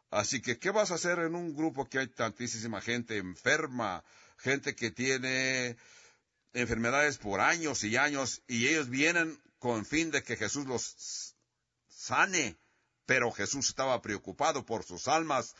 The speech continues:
no por sus cuerpos. La intención de Jesús no era sanarle su cuerpo, sino sanar nuestras almas. Jesús estaba interesado que entendiéramos la verdad,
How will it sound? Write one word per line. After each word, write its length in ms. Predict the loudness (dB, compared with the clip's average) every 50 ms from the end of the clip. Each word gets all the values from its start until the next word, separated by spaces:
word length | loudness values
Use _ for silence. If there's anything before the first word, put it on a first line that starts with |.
| -20 _
no 180 | -4 -2 -2 0
por 160 | -2 -4 -4
sus 220 | -2 -6 -8 -8 -4
cuerpos. 520 | 2 2 2 2 2 -2 -2 -2 -2 -6 -10 -18 -20 -20 -20 -20 _ -16 _
La 100 | -2 -2
intención 380 | 0 0 -2 0 0 0 2
de 100 | 0 0
Jesús 240 | 0 0 -2 -2 -2
no 80 | -2 0
era 120 | 0 0
sanarle 540 | 0 0 0 0 2 2 2 2 2 -2 -4
su 160 | -4 -6 -8
cuerpo, 340 | -2 0 0 0 0 -6 -4
sino 240 | -4 -4 -4 -4 -6
sanar 480 | -4 -4 -2 0 2 2 2 2 -2 -10 _ _ _ _ _ _
nuestras 680 | -2 0 0 0 0 0 2 2 2 2 0 -6 -12 _ _ _ _ _ _ _
almas. 680 | 2 4 4 4 2 2 2 4 4 4 2 0 -2 -8 -14 -20 -20 -20 -20 _ _
Jesús 320 | -2 -2 0 0 0 -2
estaba 240 | 0 2 2 2 2
interesado 580 | 2 0 0 0 0 2 2 2 2 2 0 -2
que 100 | -2 -4
entendiéramos 680 | -2 -2 -2 0 0 2 2 2 2 0 -2 -4 -2
la 160 | -2 -2 -2
verdad, 520 | 0 -2 -4 -4 -4 -2 2 2 2 2